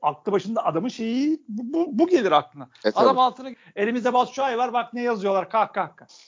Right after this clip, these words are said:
Speaker 1: Lan ne diyorsun? Gerizekalı laf eder. Beyinsiz.
Speaker 2: Ha bir de Batshuayi
Speaker 1: Ulan
Speaker 2: de
Speaker 1: bir
Speaker 2: dağla-,
Speaker 1: oyun
Speaker 2: uç-, uçuyor yani.
Speaker 1: Ha, ha uçtu yirmi gol ona siz. Ulan bir oyun tipinden bahsediyor. Hoca, senin hoca, hep Sergen Hoca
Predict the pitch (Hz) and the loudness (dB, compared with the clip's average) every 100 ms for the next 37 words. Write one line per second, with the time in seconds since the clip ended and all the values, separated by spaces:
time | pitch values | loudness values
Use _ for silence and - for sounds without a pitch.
0 | 185 208 139 147 202 349 - 151 117 143 | -6 -4 -6 -6 0 0 -2 -10 -6 2
1 | 185 214 285 226 208 180 160 131 127 120 | 6 6 4 6 6 4 0 -4 -10 -18
2 | - _ 165 196 247 196 233 - _ - | -20 _ -2 0 -2 -4 -12 -14 _ -20
3 | - - 107 113 135 110 110 - 113 123 | -20 -4 0 4 4 4 4 4 2 4
4 | - 113 185 214 220 107 117 - - 120 | 0 4 6 6 2 -4 -8 -14 -10 -10
5 | - 147 131 110 101 104 117 _ 185 214 | -2 2 4 4 4 0 -4 _ 2 4
6 | 214 - _ - - 196 233 240 226 - | 2 -2 _ -16 2 4 6 4 -2 -14
7 | 269 214 214 226 202 202 214 - 160 - | -10 -6 -6 -6 -4 -4 -8 -12 -20 -20
8 | - 175 220 - _ - 208 165 202 - | -8 -2 -2 -2 _ -16 -10 -6 -6 -6
9 | 175 151 160 202 156 - 110 - _ 233 | -10 -4 -2 -2 -6 -10 -16 -20 _ 4
10 | 240 196 226 311 - 240 190 240 170 214 | 6 6 4 0 -2 0 4 4 2 -2
11 | - _ _ _ 208 214 180 147 - 208 | -4 _ _ _ -6 -6 -8 -14 2 4
12 | 214 214 175 156 147 | 6 4 4 4 0